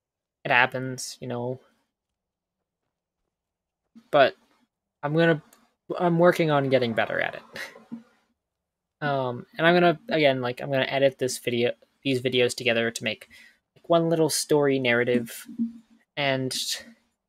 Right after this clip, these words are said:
we'll have, like, the full videos, and then I will have the Skyrim challenge summaries, essentially, where, like, I'll edit it, I'll script it, all that stuff, and I'll put in any content that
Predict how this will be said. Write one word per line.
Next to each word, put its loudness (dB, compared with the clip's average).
we'll 2
have, 0
like, -6
the -14
full 6
videos, 0
and -10
then -8
I -6
will -2
have -2
the -20
Skyrim -2
challenge -6
summaries, 2
essentially, -4
where, 0
like, -2
I'll -10
edit 4
it, 4
I'll -18
script -2
it, 4
all -6
that -4
stuff, -2
and -2
I'll 2
put 0
in 2
any -4
content -4
that -4